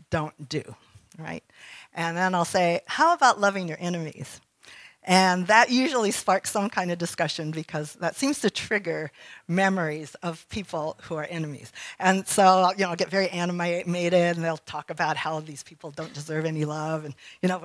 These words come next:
<laughs> we get kinda heated. So then I will always answer back with this verse. I'll say, "Well, what did Jesus do?" Jesus said, "Father, forgive them, for they don't know what they're doing." You know, after he was falsely accused, he was flogged, mocked, spit on,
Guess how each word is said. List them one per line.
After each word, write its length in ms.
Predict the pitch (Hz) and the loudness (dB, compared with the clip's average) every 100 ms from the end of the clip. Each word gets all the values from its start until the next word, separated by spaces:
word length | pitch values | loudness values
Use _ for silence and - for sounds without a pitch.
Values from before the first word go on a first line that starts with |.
| 196 | -2
<laughs> 120 | 226 | -2
we 80 | 196 | -4
get 160 | 202 180 | -6 -6
kinda 220 | 185 170 | -8 -8
heated. 440 | 170 175 170 175 - - - - - _ | -10 -10 -8 -10 -14 -20 -20 -20 -20 _
So 220 | - 208 | 2 4
then 460 | 202 220 220 220 220 _ - | 6 6 6 4 -2 _ -2
I 180 | 180 | 0
will 180 | 175 160 190 | 2 0 2
always 580 | 185 196 196 196 190 - _ _ - | 4 6 4 2 -4 -12 _ _ -6
answer 420 | 180 180 - 160 | -2 -2 -4 -4
back 400 | 160 151 147 - - | -2 -2 -4 -8 -10
with 280 | 160 156 | -6 -6
this 340 | 165 151 - - _ _ | -4 -6 -6 -14 _ _
verse. 340 | 165 156 143 - | -8 -6 -6 -8
I'll 140 | 151 | -10
say, 160 | 135 147 | -10 -10
"Well, 200 | 151 156 | -8 -6
what 160 | 160 | -8
did 140 | 160 151 | -8 -14
Jesus 380 | 151 151 143 - | -14 -16 -16 -18
do?" 300 | - - - _ - - _ | -16 -16 -18 _ -20 -20 _
Jesus 340 | - 165 165 143 | -10 -10 -8 -8
said, 420 | 160 143 147 - | -6 -8 -10 -12
"Father, 320 | - 151 143 | -8 -6 -6
forgive 380 | - 139 143 139 | -10 -8 -8 -8
them, 260 | 151 139 131 | -12 -16 -18
for 180 | _ 143 | _ -8
they 180 | 143 147 | -6 -6
don't 200 | 139 151 | -6 -4
know 120 | 143 | -6
what 160 | 135 | -6
they're 120 | - 139 | -8 -8
doing." 340 | 143 - 123 _ _ - - - - _ | -8 -10 -16 _ _ -16 -14 -14 -20 _
You 120 | 156 | -4
know, 100 | 165 151 | -4 0
after 240 | 175 - | -2 0
he 140 | 165 175 | -2 0
was 200 | 151 - | -2 0
falsely 440 | 180 175 208 202 | 2 2 0 -2
accused, 720 | 190 - 214 220 220 220 247 | -2 0 2 4 6 4 0
he 100 | 165 | -4
was 160 | 147 123 | -4 -4
flogged, 480 | - 190 185 180 170 | 6 10 10 8 4
mocked, 320 | 175 165 - | 2 2 0
spit 300 | - - 226 | -6 -4 0
on, 420 | 226 220 220 220 | 2 4 2 0